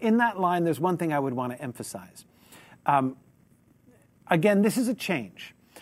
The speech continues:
It's only during the course of the Second Age. Th-, this will have begun. The process of the fading and diminishing of the elves will have had its beginnings at the rising of the sun. But,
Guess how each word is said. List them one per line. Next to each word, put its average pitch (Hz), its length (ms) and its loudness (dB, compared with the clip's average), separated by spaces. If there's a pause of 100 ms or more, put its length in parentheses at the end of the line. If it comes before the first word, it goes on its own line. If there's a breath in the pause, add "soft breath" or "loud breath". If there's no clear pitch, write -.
(200 loud breath)
It's - 240 -2
only 214 340 4
during 185 280 2
the 170 80 0
course 156 340 -2
of 139 80 -6
the 143 80 -2
Second 135 360 -2
Age. 107 340 -6 (260)
Th-, 165 160 2
this 190 360 4
will 190 260 6
have 170 260 2
begun. 147 520 2
The 139 100 -2
process 175 560 0
of 123 160 -4
the 123 60 -8
fading 135 440 2
and 127 120 -4
diminishing 135 420 -4
of 117 80 -4
the 127 140 0
elves 107 340 -4 (400 loud breath)
will 151 160 4
have 160 160 0
had 190 300 2
its 185 160 0
beginnings 139 720 2 (180 loud breath)
at 156 160 -4
the 156 80 2
rising 143 400 4
of 120 120 -4
the 131 80 -4
sun. 156 400 2 (600 loud breath)
But, 180 440 4